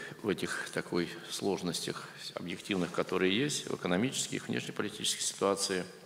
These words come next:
на первый план входит координация действий, взаимодействия между уровнями всех властей.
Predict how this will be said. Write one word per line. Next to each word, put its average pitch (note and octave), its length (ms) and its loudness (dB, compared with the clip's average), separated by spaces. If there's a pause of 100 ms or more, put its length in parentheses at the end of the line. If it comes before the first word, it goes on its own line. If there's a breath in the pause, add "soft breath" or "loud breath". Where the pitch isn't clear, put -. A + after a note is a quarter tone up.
(540 loud breath)
на G2 100 2
первый F#2+ 300 6
план A#2 320 2 (180)
входит F2+ 420 0 (480 loud breath)
координация E2+ 1000 2
действий, G2+ 460 2
взаимодействия E2+ 720 4
между F2+ 360 2 (100)
уровнями F#2+ 360 4
всех D#2 340 4
властей. - 380 -2